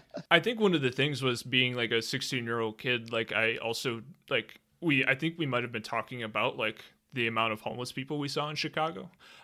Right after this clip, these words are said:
Speaker 2: um, because, like, that was a totally new experience to me. Like, I don't, don't go to the city. Like, you know, like, it just,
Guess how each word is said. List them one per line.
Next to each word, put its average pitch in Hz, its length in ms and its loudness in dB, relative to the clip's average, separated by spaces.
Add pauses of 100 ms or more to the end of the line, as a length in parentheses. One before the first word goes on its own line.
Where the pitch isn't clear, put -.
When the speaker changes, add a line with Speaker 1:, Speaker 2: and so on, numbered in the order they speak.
Speaker 2:
um, 113 500 4
because, 123 380 4
like, 117 160 2 (540)
that 127 120 8
was 151 200 4
a 123 100 0
totally 127 400 -4
new 120 380 -2 (140)
experience 127 600 2
to 135 60 -2
me. 113 140 0
Like, 104 200 0
I 113 120 4 (120)
don't, 117 500 -6
don't 110 160 -6
go 120 160 0
to 151 60 0
the 139 60 0
city. 127 340 0
Like, 107 280 -4
you 117 80 -6
know, 107 400 -6
like, 110 200 0
it 139 120 -2
just, 127 320 -4